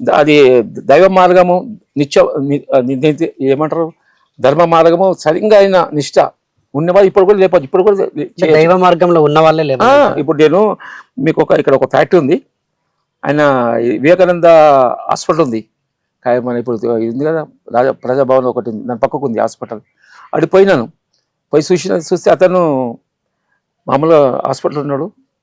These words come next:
Speaker 1: నేనే ఈయన చనిపోతాగా, ఇంకా మూడు రోజుల దాకా చనిపోడు అని చెప్పిన. మూడు రోజుల దాకా ఉంటాడు,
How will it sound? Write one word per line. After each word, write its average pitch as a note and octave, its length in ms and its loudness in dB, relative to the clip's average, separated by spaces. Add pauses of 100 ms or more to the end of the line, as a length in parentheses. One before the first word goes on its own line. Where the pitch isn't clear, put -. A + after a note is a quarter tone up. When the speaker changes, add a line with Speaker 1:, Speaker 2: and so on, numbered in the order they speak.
(160)
Speaker 1:
నేనే C#3 340 -2
ఈయన A2+ 340 -8 (760)
చనిపోతాగా, D3+ 340 -2
ఇంకా D3 160 -6
మూడు C3 160 -4
రోజుల C3 200 -4
దాకా B2+ 240 -8
చనిపోడు A#2 320 -6
అని A2+ 140 -8
చెప్పిన. G2+ 260 -14 (600)
మూడు A#2 160 -8
రోజుల A2+ 120 -6
దాకా A#2 140 -10
ఉంటాడు, A#2 360 -12